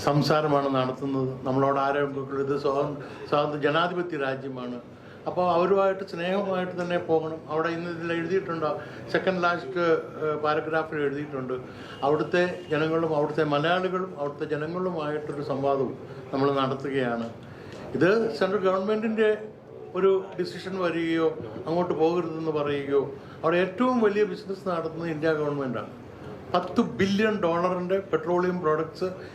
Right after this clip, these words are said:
ഇന്ത്യയുടെ ഓയിൽ ആൻഡ് ഗ്യാസ് പ്രോഡക്ട്സ് അവിടെ നടത്തിക്കൊണ്ട് അവരാരും അത് ക്യാൻസൽ ചെയ്യുകയോ അവർ ചെയ്യുകയോ ചെയ്തിട്ടില്ല. അവിടെ മലയാളികളായിട്ടുള്ള ആൾക്കാരും തമിഴരും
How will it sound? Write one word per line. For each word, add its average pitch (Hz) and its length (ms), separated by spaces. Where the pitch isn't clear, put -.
ഇന്ത്യയുടെ 175 340
ഓയിൽ 180 320
ആൻഡ് 180 160
ഗ്യാസ് 170 280
പ്രോഡക്ട്സ് 151 440
അവിടെ 156 220
നടത്തിക്കൊണ്ട് 156 440
അവരാരും 170 400
അത് 170 140
ക്യാൻസൽ 180 320
ചെയ്യുകയോ 165 460
അവർ 165 120
ചെയ്യുകയോ 175 300
ചെയ്തിട്ടില്ല. 117 400
അവിടെ 190 260
മലയാളികളായിട്ടുള്ള 185 880
ആൾക്കാരും 160 560
തമിഴരും 165 500